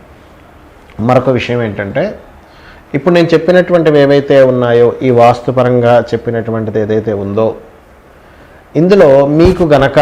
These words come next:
మీ జన్మజాతకంలో అద్భుతమైనటువంటి ధనయోగ దశ నడుస్తుంది, ఇది పెద్ద ఇబ్బంది ఇవ్వదు, గుర్తుపెట్టుకోండి. నీచభంగ రాజయోగం, విపరీత రాజయోగ దశలు నడుస్తున్నాయి, ఏమీ ఇబ్బంది ఉండదు. అంటే ఎలాగా, already ఆ వ్యక్తికి ఒక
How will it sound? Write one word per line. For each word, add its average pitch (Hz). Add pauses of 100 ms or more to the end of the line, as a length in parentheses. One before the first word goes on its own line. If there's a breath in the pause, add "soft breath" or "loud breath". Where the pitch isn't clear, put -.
(160)
మీ 143
జన్మజాతకంలో 127
అద్భుతమైనటువంటి 143
ధనయోగ 123
దశ -
నడుస్తుంది, 101 (480)
ఇది 120
పెద్ద 117
ఇబ్బంది 113
ఇవ్వదు, 107
గుర్తుపెట్టుకోండి. - (640 loud breath)
నీచభంగ 151
రాజయోగం, 135
విపరీత 135
రాజయోగ 123
దశలు 131
నడుస్తున్నాయి, 110
ఏమీ 123
ఇబ్బంది 107
ఉండదు. 104
అంటే 127
ఎలాగా, 131 (680 loud breath)
already 147
ఆ 170
వ్యక్తికి 143
ఒక 147